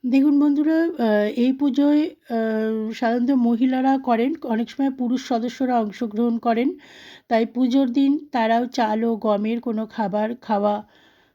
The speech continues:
থেকে বিরত থাকবেন। এই দিন কাউকে খারাপ বা কটু কথা,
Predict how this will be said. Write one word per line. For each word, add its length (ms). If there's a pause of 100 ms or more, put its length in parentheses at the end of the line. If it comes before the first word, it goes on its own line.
(100)
থেকে 260
বিরত 380
থাকবেন। 580
এই 300
দিন 200
কাউকে 420
খারাপ 420
বা 260
কটু 280
কথা, 540